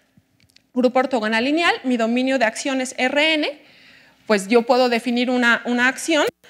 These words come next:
a través de, a la, cada transformación ortogonal, yo la evalúo en el vectorcito de R N,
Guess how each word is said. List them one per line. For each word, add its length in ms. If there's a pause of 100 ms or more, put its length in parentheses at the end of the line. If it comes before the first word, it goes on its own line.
a 100
través 400
de, 240 (720)
a 260
la, 260
cada 280
transformación 580
ortogonal, 540
yo 100
la 120
evalúo 460 (240)
en 140
el 100
vectorcito 880
de 100
R 80
N, 280